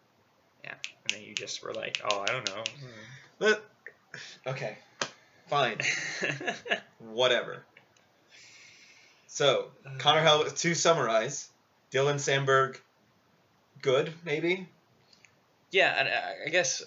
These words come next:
Speaker 1: I didn't really talk about that too much, but I, I would be very interested to see if the Jets go young on the blue line next year
Speaker 2: Ooh.
Speaker 1: with, um,
Speaker 2: I wouldn't
Speaker 1: Heinola,
Speaker 2: hate it.
Speaker 1: Heinola as well, and then Niku is still in the system too.
Speaker 2: I wouldn't hate it.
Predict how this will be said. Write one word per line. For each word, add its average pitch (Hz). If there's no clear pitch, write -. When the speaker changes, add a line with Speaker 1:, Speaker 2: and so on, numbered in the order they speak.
Speaker 1:
I 120
didn't 127
really 113
talk 113
about 107
that -
too 117
much, 139
but 104
I, 120
I 139
would 143
be 151
very 143
interested 135
to 123
see 117
if 113
the 110
Jets -
go 117
young 107
on 113
the 110
blue 107
line 123
next 139
year 143
Speaker 2:
Ooh. 214
Speaker 1:
with, 113
um, 110
Speaker 2:
I 120
wouldn't 139
Speaker 1:
Heinola, 110
Speaker 2:
hate 117
it. 92
Speaker 1:
Heinola 123
as 110
well, 113
and 120
then 104
Niku 107
is 107
still 117
in 110
the 110
system 113
too. 117
Speaker 2:
I 165
wouldn't 113
hate 110
it. -